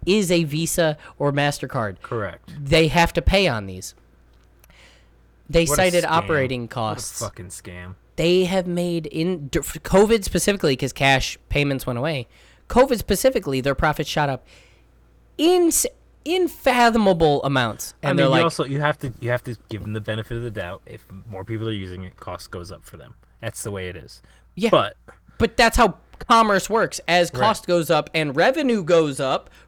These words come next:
Speaker 1: price should go down because there's always a, a balance.
Speaker 2: Not in
Speaker 1: That
Speaker 2: America.
Speaker 1: balance, yeah, no, you ain't fucking kidding.
Speaker 2: <laughs>
Speaker 1: That balance is going, by the way, I'm making my hands go farther apart.
Speaker 2: Woo.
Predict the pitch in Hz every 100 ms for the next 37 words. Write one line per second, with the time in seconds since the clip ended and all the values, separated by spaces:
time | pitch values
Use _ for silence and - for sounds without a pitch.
0 | - 240 269 269 226 170 175 156 208 254
1 | 170 151 160 143 139 147 135 131 123 127
2 | 120 - - 139 156 226 180 117 110 -
3 | 120 117 104 156 143 113 196 277 285 147
4 | 135 - - _ 147 139 131 135 127 135
5 | 139 - 139 107 110 165 139 110 - 170
6 | 180 135 190 269 175 147 139 139 139 139
7 | 131 127 165 302 320 320 330 339 349 349
8 | 349 359 311 143 131 123 120 120 131 120
9 | 123 110 113 - 113 113 120 127 151 156
10 | 160 202 240 285 302 320 349